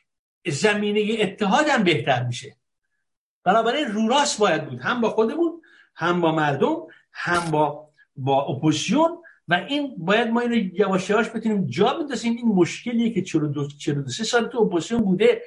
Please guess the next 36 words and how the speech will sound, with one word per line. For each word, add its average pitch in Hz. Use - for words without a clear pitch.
و 190
همین 277
دلیل 262
نتونسته. 277
الان 233
ببین 294
اپوزیسیون 240
ه-، -
همین 262
الان 233
در 226
همین 214
لحظه 208
مشترکاشش، 220
مشترکاتش 202
یک 226
مجموعه 196
توییه، 170
یعنی 175
هیچ 302
اشتراک 180
نداره، 156
برای 190
همین 311
هم 320
نمی‌تونه 294
برای 202
هم 160
بشینه. 127
طبیعی 240
هم 214
این 160
هست 135
که 139
نداشته 123
باشه. -